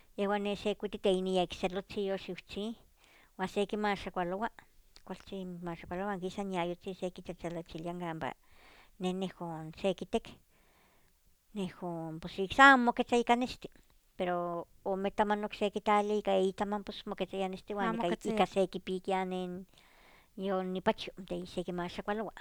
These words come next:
Speaker 2: Ah, como que se kixipachiuilia
Speaker 1: Emah,
Speaker 2: kampa se moteki.
Speaker 1: emah,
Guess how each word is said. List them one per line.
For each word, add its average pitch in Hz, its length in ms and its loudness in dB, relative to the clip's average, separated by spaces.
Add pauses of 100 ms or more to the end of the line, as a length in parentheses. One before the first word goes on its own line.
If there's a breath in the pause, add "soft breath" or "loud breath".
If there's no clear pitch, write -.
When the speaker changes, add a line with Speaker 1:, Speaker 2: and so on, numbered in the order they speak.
(140)
Speaker 2:
Ah, 220 80 -10
como 208 220 -6
que 226 100 2
se 214 160 2
kixipachiuilia 214 800 -2
Speaker 1:
Emah, 220 80 8
Speaker 2:
kampa 220 160 8
se 220 180 0
moteki. 226 380 0
Speaker 1:
emah, 214 260 6